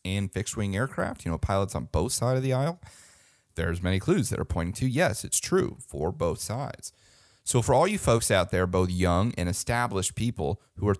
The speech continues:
thinking about becoming pilots or aviators, the next question they need to ask themselves is, "Do I want to fly helicopters or do I want to fly fixed wing aircraft?" Let me tell you, for someone who has experience,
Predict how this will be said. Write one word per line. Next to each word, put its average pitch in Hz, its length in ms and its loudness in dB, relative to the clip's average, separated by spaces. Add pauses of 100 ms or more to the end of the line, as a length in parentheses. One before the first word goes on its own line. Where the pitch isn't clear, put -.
thinking 160 380 -2
about 92 340 0
becoming 80 520 -6
pilots 82 640 -2
or 71 120 0
aviators, 64 460 -4 (340)
the 104 60 -2
next 147 220 0
question 151 460 0
they 92 120 0
need 123 280 -2
to - 200 -8
ask 104 240 -2
themselves 80 560 -2 (220)
is, 85 180 -2
"Do 127 220 2
I 104 140 6
want 90 260 0
to 101 120 -2
fly 104 280 -2
helicopters 92 760 -4
or 131 140 -4
do 85 240 -2
I 87 60 2
want 78 240 -2
to - 100 -6
fly 71 160 -4
fixed - 300 -6
wing 98 120 -4
aircraft?" - 520 -2 (520)
Let 87 140 0
me 98 80 0
tell 156 180 4
you, 104 120 4 (280)
for 98 120 -2
someone 101 320 0
who 107 140 4
has 101 120 2
experience, 104 640 -2